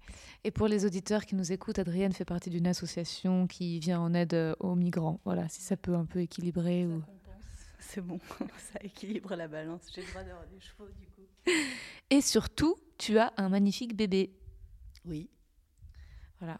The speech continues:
Speaker 1: on dira pas son prénom, mais, euh, ok, je vais t'avouer quelque chose. Genre, je me retiens trop depuis que je suis arrivée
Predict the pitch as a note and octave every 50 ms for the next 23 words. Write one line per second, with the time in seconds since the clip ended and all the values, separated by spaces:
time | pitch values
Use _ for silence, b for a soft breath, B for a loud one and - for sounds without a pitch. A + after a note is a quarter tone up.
0 | - - F#3 F3 F#3+ F3+ F3+ F#3 - A3+ A#3 - A3+ G#3 - G3+ G3+ F#3+ G#3 A#3
1 | C4+ C4 A3+ G#3 G3+ F#3+ F#3 F3 F3 F3 - - - F3+ - F#3+ F#3 E3 D#3+ F#3+
2 | F#3 - F#3 E3+ G3+ A3 - A3 F3+ - - F3 - - F#3+ G3 G#3 F#3+ - -
3 | _ _ _ - F3+ F3 D#3+ E3+ - F#3 F#3 F3+ F3+ F#3+ F#3 - F#3+ F#3 E3+ -
4 | - - G#3+ G#3 G#3+ G3+ G#3 - - F#3+ E3+ - - F#3+ F3+ F3 F3+ E3+ D#3 F#3+
5 | G3 G#3 G#3+